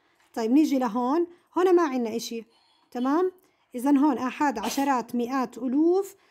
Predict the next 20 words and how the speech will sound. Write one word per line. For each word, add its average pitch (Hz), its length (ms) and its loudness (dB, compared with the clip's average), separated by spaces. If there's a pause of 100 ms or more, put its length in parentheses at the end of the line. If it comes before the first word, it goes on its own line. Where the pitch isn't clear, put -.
(140)
ما 285 140 4
عنا 302 320 2
عشرات 254 460 -4
الألوف، 220 400 -4 (520)
صح؟ 359 440 0 (360)
إذن 311 320 0 (140)
فما 311 280 4
في 254 240 -4
إلها 208 400 -6 (100)
إشي، 240 240 -10
ما 254 160 -4
في 226 180 -4
إلها 196 160 -6
حل. 175 280 -6 (480)
هون 302 280 4
آحاد، 285 360 -4
عشرات، 247 520 -6
مئات، 240 480 -6
ألوف، 302 500 0
الأربعة، 254 680 -2